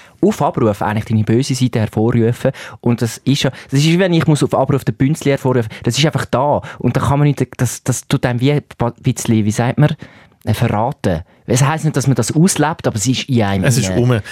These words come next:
Speaker 1: Es ist
Speaker 2: Aber
Speaker 1: rum und
Speaker 2: du
Speaker 1: man
Speaker 2: hast
Speaker 1: kann es
Speaker 2: aber
Speaker 1: abrufen. Du hast es können abrufen.
Speaker 2: Aber du hast Angst, glaub, dass du auch so unsympathisch überkommst in deinem normalen Leben, wenn
Speaker 1: Mhm.
Speaker 2: du den nicht spürst. Das
Speaker 1: Nein, das
Speaker 2: ist
Speaker 1: ist
Speaker 2: nicht
Speaker 1: nicht
Speaker 2: so.
Speaker 1: wahr, nein.
Speaker 2: Aber du hast eine gewisse Veranlagung, zum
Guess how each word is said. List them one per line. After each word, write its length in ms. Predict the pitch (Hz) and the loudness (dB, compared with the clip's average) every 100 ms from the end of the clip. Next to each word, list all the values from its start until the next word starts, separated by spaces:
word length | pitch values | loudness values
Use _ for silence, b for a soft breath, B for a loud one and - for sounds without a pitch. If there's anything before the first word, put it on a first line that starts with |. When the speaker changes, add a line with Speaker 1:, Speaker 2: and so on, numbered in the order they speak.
| B | B
Speaker 1:
Es 140 | 110 | -2
ist 100 | 123 127 | 0 2
Speaker 2:
Aber 100 | 143 | 2
Speaker 1:
rum 160 | 160 | 4
und 200 | 135 - | 2 2
Speaker 2:
du 40 | 131 | 2
Speaker 1:
man 100 | 170 | 2
Speaker 2:
hast 60 | 147 | 2
Speaker 1:
kann 80 | 151 | 0
es 100 | 147 | 0
Speaker 2:
aber 60 | |
Speaker 1:
abrufen. 340 | 135 117 104 110 | 0 0 0 2
Du 100 | 131 | 2
hast 100 | 135 | 0
es 40 | 139 | 0
können 120 | 123 | 2
abrufen. 340 | 104 131 120 | 2 0 0
Speaker 2:
Aber 100 | 127 | 0
du 140 | 160 160 | 2 2
hast 120 | 147 | 0
Angst, 300 | 131 143 151 | 0 0 2
glaub, 160 | 143 131 | 0 0
dass 120 | 127 | 0
du 240 | - 127 131 | 2 2 2
auch 200 | 131 127 | 2 2
so 380 | 127 127 127 | 2 2 2
unsympathisch 720 | 131 131 131 117 120 117 123 - | 2 2 2 2 0 0 -2 -2
überkommst 480 | 113 127 117 123 127 | 0 0 2 2 2
in 40 | |
deinem 200 | 120 117 | 2 4
normalen 520 | 113 107 110 113 135 131 | 4 2 2 2 2 2
Leben, 440 | 120 127 139 139 | 0 2 2 2
wenn 140 | 117 107 | 0 2
Speaker 1:
Mhm. 160 | 107 | 4
Speaker 2:
du 40 | 107 | 4
den 180 | 113 113 | 2 0
nicht 160 | 139 - | -2 -2
spürst. 360 | 131 110 - - | -2 -2 -4 -4
Das 380 | 135 - - - _ _ | -2 -2 -6 -8 _ _
Speaker 1:
Nein, 280 | 117 120 98 | -8 -6 -2
das 80 | 131 | -2
Speaker 2:
ist 80 | 117 | 0
Speaker 1:
ist 40 | 135 | 0
Speaker 2:
nicht 100 | 151 | 0
Speaker 1:
nicht 80 | 95 | 2
Speaker 2:
so. 200 | 185 139 | 2 2
Speaker 1:
wahr, 100 | 87 | -4
nein. 220 | 85 80 - - | -10 -12 -16 -6
Speaker 2:
Aber 440 | 143 139 - 208 262 - | -2 -2 2 2 0 -2
du 120 | 151 143 | 0 2
hast 100 | 131 | 2
eine 80 | 123 | 2
gewisse 280 | 131 - 123 | 2 2 0
Veranlagung, 800 | 113 110 117 147 139 143 156 151 - - | 2 0 0 2 0 2 0 -2 -6 -2
zum 420 | 117 113 110 | 2 4 4